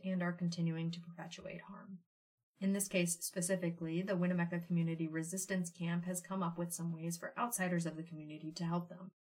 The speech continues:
You can take action to help prevent or diffuse situations like this in the future, and or to help individuals building safer homes for elders. To stay up to date on what's going on at the Winnemucca Community Resistance Camp,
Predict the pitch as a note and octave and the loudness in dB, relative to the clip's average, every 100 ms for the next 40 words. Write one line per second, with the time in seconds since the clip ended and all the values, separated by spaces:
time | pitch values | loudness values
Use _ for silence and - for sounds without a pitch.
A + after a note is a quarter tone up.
0 | _ _ _ _ G#3 G3+ F3+ F3 E3+ E3 | _ _ _ _ -2 2 2 2 4 2
1 | E3+ F#3+ F#3 F#3 - F3+ F3 F3 E3 E3 | 2 2 2 0 -2 -2 -2 -2 0 4
2 | F3 - E3+ E3 E3+ A#3 B3 F#3+ - D#3 | 2 4 2 2 -2 -2 0 0 -2 -2
3 | E3 F#3 G3 D#3+ E3 D3 D3+ D3+ - D#3+ | -2 -2 -2 -4 -4 -6 -6 -10 -12 -8
4 | - F3 F#3 - - - B3+ A#3+ D#3 D3 | -2 -2 -2 -8 -20 -8 -2 0 2 2
5 | F#3+ F3 D#3+ D#3+ D3+ D#3+ D3+ C#3+ D#3 E3 | 2 2 2 0 -4 -6 -6 -6 -6 -4
6 | D3+ C#3+ - D#3 D3+ - - D#3 D#3 - | -4 -4 -6 -6 -6 -8 -8 -8 -6 -6
7 | - E3 E3+ - - F3+ - _ _ _ | -4 0 0 0 -6 -6 -6 _ _ _
8 | _ _ _ _ G#3 - G3+ G3 F#3 F3+ | _ _ _ _ 2 6 6 6 4 2
9 | D#3+ F3 E3+ D3+ D#3+ - C#3+ D3+ D#3 F3 | 4 4 4 2 -4 -6 -6 -4 2 4
10 | F#3 F3 D#3+ D#3 D#3 E3 E3 E3+ D#3+ D3+ | 4 0 -2 -4 -4 -4 -4 -4 -6 -6
11 | D#3 D#3 D#3 D3+ E3 - E3+ E3+ - F3 | -6 -4 -4 -2 -2 2 2 0 -2 -2
12 | F#3 | -2